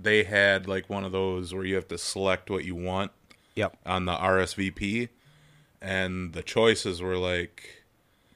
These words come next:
Speaker 1: steak, salmon, or, like, a chicken piccata or something. So I got the salmon, uh, and it was fucking amazing.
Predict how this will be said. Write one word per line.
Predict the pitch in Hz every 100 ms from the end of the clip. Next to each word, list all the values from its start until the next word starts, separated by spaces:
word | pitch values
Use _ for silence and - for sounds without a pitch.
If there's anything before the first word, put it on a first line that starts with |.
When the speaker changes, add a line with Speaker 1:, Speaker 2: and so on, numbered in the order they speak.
| _
Speaker 1:
steak, | - - - 95 95 87 _ _ _
salmon, | - - 95 95 92 92 90 87 90 -
or, | 87 85 85 82 82 82 78 _ _ _
like, | 85 - -
a | -
chicken | - - 98 92
piccata | 85 - - 87 87 92 104 104
or | 104
something. | 117 110 123 123 - - - _ _ _ _
So | - 98
I | 113
got | 123
the | 101
salmon, | - - 117 135 92 90 92 _ _ _ _ - _ _ _ _ _
uh, | - 95 90 87 87 87 87 85 _ _ _ _ _ _ _ _ _ _ _ _ _ -
and | 92 90
it | 104 -
was | 87 - -
fucking | - - - - - 120 170 - 175
amazing. | 170 160 139 90 -